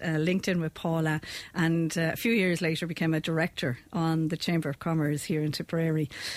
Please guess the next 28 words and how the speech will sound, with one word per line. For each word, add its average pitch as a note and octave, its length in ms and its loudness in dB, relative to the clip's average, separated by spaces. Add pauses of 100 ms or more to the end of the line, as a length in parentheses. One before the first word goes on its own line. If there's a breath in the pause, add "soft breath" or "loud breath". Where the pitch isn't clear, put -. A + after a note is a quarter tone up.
(160 loud breath)
Um, E3+ 300 4
done C4+ 160 2
that A3 160 2
for G#3 80 -4
about F#3+ 180 0
four F#3+ 160 0
or F3+ 40 0
five E3+ 340 0
years, F#3 460 2 (100)
became E3 240 2
great F3+ 240 2
friends F3+ 300 2
with E3+ 100 -2
the E3 60 -2
likes D#3+ 260 -2
of D3+ 80 0
Laura, F#3 540 2
would E3+ 120 -4
have D#3 120 -4
met D#3+ 180 0
Cleena F#3 360 2
and, E3+ 360 0
and, E3 220 0
and E3+ 420 0
other F#3 220 0
people F3 260 -2
throughout E3 380 -2
Tipperary. F3 520 0